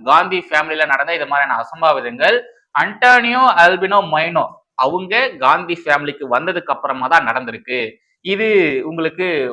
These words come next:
ஒரு மாதிரி தவறா இல்ல அப்படிங்கிற மாதிரி இவர் கேட்டிருக்காரு. நான்காவதா அவர் என்ன கேள்வி கேட்டிருக்காருன்னா, பிரியங்கா காந்தி வாத்ராஸ் father in law ராஜேந்திர வாத்ரா was found dead in guest house in Delhi. பிரியங்கா காந்திராவுடைய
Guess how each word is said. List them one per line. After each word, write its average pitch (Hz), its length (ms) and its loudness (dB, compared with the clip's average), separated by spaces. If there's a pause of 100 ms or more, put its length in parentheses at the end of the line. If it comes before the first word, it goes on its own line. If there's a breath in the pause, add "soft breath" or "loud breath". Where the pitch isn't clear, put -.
(100)
ஒரு 165 140 -2
மாதிரி 196 180 0 (120)
தவறா 196 260 2 (100)
இல்ல 175 140 -6 (320)
அப்படிங்கிற 110 420 -18
மாதிரி 110 220 -6 (360)
இவர் 214 220 -4
கேட்டிருக்காரு. 113 440 -8 (460)
நான்காவதா 196 580 4 (100)
அவர் 139 160 2
என்ன 156 140 -6 (100)
கேள்வி 123 240 -6
கேட்டிருக்காருன்னா, 110 680 -4 (440)
பிரியங்கா 254 440 6 (120)
காந்தி 208 280 6 (160)
வாத்ராஸ் 185 500 8 (200)
father 214 420 8
in 185 100 -2 (140)
law 156 100 10 (260)
ராஜேந்திர 208 500 6 (160)
வாத்ரா 156 300 6 (120)
was 185 180 6 (220)
found 233 300 4 (180)
dead 156 240 0
in 233 60 -8 (180)
guest 202 320 0
house 233 260 4
in 220 60 -12 (100)
Delhi. 160 240 -2 (520)
பிரியங்கா 190 340 0 (100)
காந்திராவுடைய 190 440 2